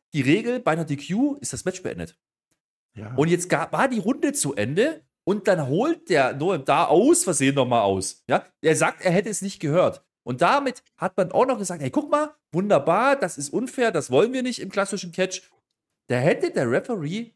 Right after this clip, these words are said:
Speaker 1: disqualifizieren müssen. Ich sage es euch an dieser Stelle, das ist eigentlich der, der, der, der Cup-Gewinn für No-, äh, nicht Noam Dar, sondern für Dragon Lee gewesen. Und dann hätte man das Desaster gehabt. Dann muss dann nur der, der Noam Dar nämlich nicht mehr, sondern dann muss dann der Dragon Lee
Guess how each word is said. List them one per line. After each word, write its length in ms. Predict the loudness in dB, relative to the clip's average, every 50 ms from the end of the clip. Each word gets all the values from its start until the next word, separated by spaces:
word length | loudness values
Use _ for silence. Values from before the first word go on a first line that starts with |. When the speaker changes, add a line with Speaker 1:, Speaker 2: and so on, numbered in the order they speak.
| _
Speaker 1:
disqualifizieren 680 | -14 -12 -8 -6 -6 -6 -6 -10 -8 -6 -4 -4 -4 -4
müssen. 280 | -6 -8 -8 -10 -14 -16 -14
Ich 220 | -12 -10 -8 -6 -2
sage 260 | 0 2 0 0 -2
es 140 | -6 -6 -2
euch 320 | -2 -2 -2 -2 -4 -8
an 80 | -8 -6
dieser 200 | -6 -4 -4 -4
Stelle, 320 | -2 0 0 2 2 0
das 200 | 0 -2 -2 -2
ist 240 | -4 -8 -10 -6 -2
eigentlich 240 | -2 -2 -2 -2 -4
der, 120 | -6 -8 -8 _ _ -6
der, 80 | -6 -6
der, 160 | -4 -6 -8 -8 _ _
der 80 | -14 -10
Cup-Gewinn 600 | -6 -6 -6 -6 _ -10 -8 -6 -6 -6 -8 -10
für 560 | -12 -8 -4 -2 0 0 0 0 -2 -8 -20 _ _ -6
No-, 220 | -6 -6 -6 -6
äh, 60 | -10 -8
nicht 200 | -8 -8 -8 -6
Noam 180 | -6 -6 -4 -2
Dar, 180 | 0 0 0 0
sondern 220 | -2 -6 -8 -8
für 140 | -8 -8 -10
Dragon 260 | -8 -4 -4 -4 -4 -6
Lee 100 | -8 -8
gewesen. 300 | -4 -2 -2 -2 -2 -4 -10 -12 -8
Und 200 | -8 -4 0 2
dann 100 | 2 2
hätte 160 | 2 0 0
man 80 | 0
das 120 | -2 -2 -2
Desaster 340 | -2 0 0 0 0 -2 -2
gehabt. 180 | -2 -2 -2
Dann 140 | -2 -2 0
muss 100 | 0 0
dann 160 | 0 0 2
nur 260 | 4 4 4 4 4
der, 120 | 2 -4 -4
der 160 | -2 -2 -4
Noam 240 | -2 -2 -2 -2 0
Dar 220 | 0 0 0 0 -2
nämlich 260 | -4 -6 -8 -8 -6
nicht 160 | -8 -8 -4
mehr, 160 | -4 -4 -2
sondern 260 | -2 -2 -2 -2 0 0
dann 40 | 0
muss 120 | -2 -2
dann 100 | -2 -2
der 80 | -2 -2
Dragon 260 | -2 -2 -2 -2 -2 -4
Lee 200 | 0 2 2 2